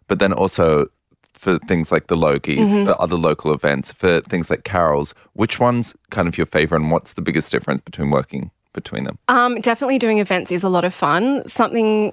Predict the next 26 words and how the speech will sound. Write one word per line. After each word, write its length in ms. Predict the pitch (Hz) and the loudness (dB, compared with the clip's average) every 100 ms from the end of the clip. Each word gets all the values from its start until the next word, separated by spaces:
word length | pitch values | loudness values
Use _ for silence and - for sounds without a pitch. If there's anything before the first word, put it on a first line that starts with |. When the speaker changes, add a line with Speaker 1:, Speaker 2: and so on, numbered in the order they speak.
| - | -4
Speaker 2:
like 340 | 196 180 196 - | 0 0 0 -2
Aria's 480 | 196 190 196 202 202 - | 0 2 2 0 0 -2
is 140 | 190 | -2
a 60 | 214 | -2
fun 280 | - 226 226 | 0 0 2
night 200 | 220 - | 0 -2
because 280 | 214 220 | -6 -6
people 260 | - 202 190 | -4 -4 -4
tend 340 | - 185 190 - | -2 0 2 2
to 380 | 196 175 175 170 | 2 2 0 -2
get 120 | 196 190 | -2 0
a 60 | |
little 320 | 185 190 190 | 0 0 2
more, 420 | 190 180 180 185 190 _ _ _ - | 2 4 4 2 -4 _ _ _ -2
um, 320 | 202 170 160 | 0 2 -2
creative 500 | - - 175 185 220 | -4 -2 0 2 0
and, 260 | 208 190 175 | 0 -2 -2
and 440 | - 165 156 160 - - - _ | -2 -2 -2 -4 -8 -16 -20 _
are 80 | 208 | -2
willing 260 | 202 190 196 | 0 0 0
to 80 | 202 | -2
take 240 | 208 170 | -2 0
more 180 | 190 175 | 0 2
risks. 600 | 165 - - - - - - - _ _ 208 | 0 -2 -6 -8 -10 -10 -16 -20 _ _ 0
Um, 540 | 202 196 185 180 160 - _ - - | 2 2 0 -2 -4 -10 _ -20 -6
Logies, 720 | 240 262 262 262 254 247 226 | 0 2 0 0 0 0 -2